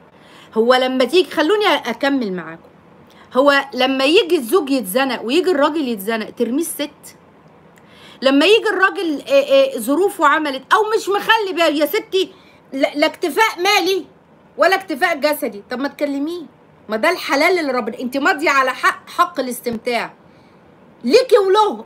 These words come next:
الامر مشترك بينك وما بينه. مفيش، تعملي في الحرام، في الحرام. بيقول: "انا لما دخلت على موبايلها في اول مره كنت شفت الجروبات، اسالوني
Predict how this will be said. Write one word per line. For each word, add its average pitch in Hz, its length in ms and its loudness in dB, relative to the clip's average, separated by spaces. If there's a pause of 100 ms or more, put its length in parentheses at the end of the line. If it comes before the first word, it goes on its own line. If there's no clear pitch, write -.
الامر 415 440 0
مشترك 427 400 2
بينك 381 380 -6
وما 269 160 -6
بينه. 233 320 -6 (380)
مفيش، 240 320 -6
تعملي 285 360 -4
في - 60 -12
الحرام، 269 500 -6 (960)
في 247 80 -4
الحرام. 269 500 -2
بيقول: 285 200 -8
"انا 262 200 -6
لما 226 180 -2
دخلت 349 360 -6
على 240 200 0
موبايلها 220 500 -6 (580)
في 269 80 0
اول 294 220 2
مره 294 280 0
كنت 240 380 -6
شفت - 320 -6
الجروبات، 190 520 -6 (140)
اسالوني 349 540 2